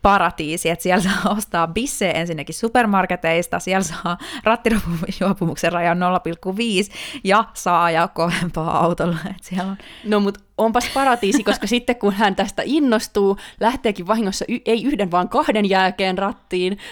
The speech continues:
Speaker 2: ajaakin liian kovaa ja päätyy ojaan. Sit se on siellä niinku Teuvo maanteiden kuningas, että tota, oksensin verta ja yksin itkin. Että, <laughs> et en mä nyt tiedä.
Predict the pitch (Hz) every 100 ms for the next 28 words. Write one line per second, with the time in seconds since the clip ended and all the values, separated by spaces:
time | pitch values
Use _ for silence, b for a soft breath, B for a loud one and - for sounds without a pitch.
0 | B - 262 262 247 190 190 220 208 185
1 | 190 330 285 247 202 - 185 175 170 175
2 | 165 269 285 226 196 240 - 226 226 226
3 | 202 196 190 196 254 247 196 196 202 190
4 | 190 175 180 180 196 202 175 180 - 185
5 | 190 180 170 185 196 226 180 196 185 233
6 | 214 185 180 185 233 - 175 - 240 -
7 | 269 233 339 - 320 - 508 - - 208
8 | - 247 415 427 494 381 339